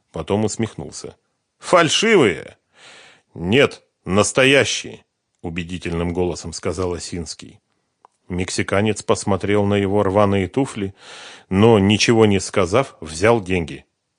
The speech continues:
потер их, посмотрел внимательно, еще раз потер. «Да», сказал он, — «действительно настоящие, но у меня нет дома девяносто долларов, только шестьдесят пять».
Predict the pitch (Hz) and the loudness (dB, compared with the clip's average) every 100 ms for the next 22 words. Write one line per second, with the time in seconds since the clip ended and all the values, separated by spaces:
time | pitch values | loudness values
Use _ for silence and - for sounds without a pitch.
0 | _ - - 101 131 143 - _ - 85 | _ -6 -4 2 2 2 -6 _ -8 -8
1 | - 87 80 87 123 143 123 135 139 131 | -6 -10 -10 -2 0 0 -2 0 2 0
2 | 135 131 101 110 143 - - 80 - - | 0 -2 -2 -4 -4 -6 -8 -10 -12 -12
3 | 78 - 76 - _ _ _ _ _ _ | -12 -10 -12 -14 _ _ _ _ _ _
4 | - - - - - - _ _ _ - | -20 -20 -20 -20 -20 -20 _ _ _ -4
5 | 90 127 127 127 - - 107 120 117 120 | 2 4 6 4 2 -2 0 2 4 2
6 | 120 104 - - 73 143 143 - 120 123 | 2 -2 -10 -12 -2 0 0 0 2 2
7 | 127 120 117 110 - 131 127 104 - 107 | 2 4 4 2 2 4 4 4 0 0
8 | 101 90 _ _ 85 107 131 127 139 131 | -2 -4 _ _ 0 4 6 6 4 4
9 | 196 139 110 165 123 92 92 117 135 110 | 4 2 2 4 4 2 2 2 4 4
10 | - 123 147 131 95 85 - _ - 117 | 2 2 6 6 6 2 -4 _ 2 4
11 | 139 151 135 139 117 135 - 156 - 190 | 4 2 2 0 2 0 4 2 4 2
12 | 139 - | 2 0